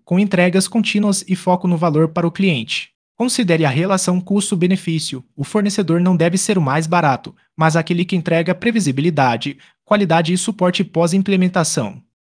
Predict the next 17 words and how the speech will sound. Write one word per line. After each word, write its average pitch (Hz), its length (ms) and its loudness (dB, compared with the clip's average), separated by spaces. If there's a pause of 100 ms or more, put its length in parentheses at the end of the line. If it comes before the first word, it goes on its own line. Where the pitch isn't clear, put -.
(160)
Invista 185 340 0
em 202 80 2
transparência, 180 840 -2 (100)
dashboards, 147 800 -2 (200)
reuniões 143 440 0
de 165 80 0
acompanhamento 185 880 0
e 139 100 -4
revisões 156 480 2
de 165 80 0
backlog 165 460 0
ajudam 175 340 2
você 196 280 0
a 196 40 2
manter 180 340 0
o 180 60 2
controle. 135 680 -2